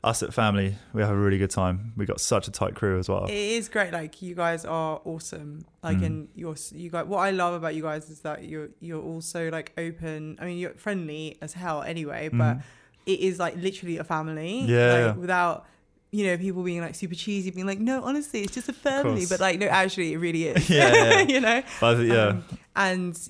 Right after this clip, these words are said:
Speaker 2: yeah, and you guys are just so, like, open and just super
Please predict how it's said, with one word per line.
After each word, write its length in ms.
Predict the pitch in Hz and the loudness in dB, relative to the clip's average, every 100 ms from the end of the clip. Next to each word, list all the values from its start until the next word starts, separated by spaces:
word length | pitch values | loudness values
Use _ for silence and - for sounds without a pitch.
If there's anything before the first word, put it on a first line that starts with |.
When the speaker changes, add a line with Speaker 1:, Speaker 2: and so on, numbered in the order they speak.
| - | -6
Speaker 2:
yeah, 360 | 220 202 160 - | 2 4 4 0
and 180 | 185 185 | -4 -2
you 100 | 185 | 0
guys 280 | 202 208 214 | 2 2 -2
are 80 | 208 | -8
just 240 | 233 - | -4 -2
so, 260 | 202 190 190 | 0 0 0
like, 200 | 175 - | -4 -2
open 680 | 208 220 - 190 170 165 165 - | -2 0 -2 -2 0 -2 -8 -6
and 600 | 180 175 170 165 165 165 - _ _ _ | -4 -4 -4 -6 -8 -10 -16 _ _ _
just 180 | 254 - - | -8 -4 -2
super 520 | 302 311 311 226 | -2 -4 -4 -4